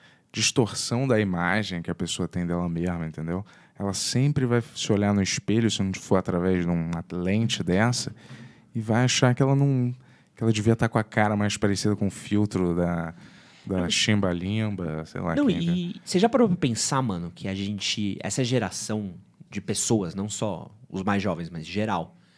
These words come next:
Speaker 2: é a geração que mais se viu na história? Porque você parar pra pensar em alguém nos anos oitenta. O único jeito que você se via,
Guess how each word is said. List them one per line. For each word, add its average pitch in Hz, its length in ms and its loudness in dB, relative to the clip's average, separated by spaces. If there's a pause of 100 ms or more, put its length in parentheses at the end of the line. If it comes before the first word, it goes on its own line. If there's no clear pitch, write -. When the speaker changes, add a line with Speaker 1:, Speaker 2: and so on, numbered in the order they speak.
(920)
Speaker 2:
é 127 60 0
a 123 40 2
geração 139 480 -2
que - 180 -10
mais 143 360 -2
se - 300 0
viu 123 640 0 (1120)
na 101 160 -6
história? 98 500 -2 (1040)
Porque - 120 -14
você - 120 -2
parar 175 160 4
pra 165 100 0
pensar 147 320 0
em 147 40 4
alguém 143 280 0
nos 135 260 -2
anos 135 200 4
oitenta. 110 580 2 (1300)
O - 80 -6 (160)
único 294 180 6
jeito 190 160 4
que - 60 -2
você 165 180 4
se - 240 2
via, 110 640 2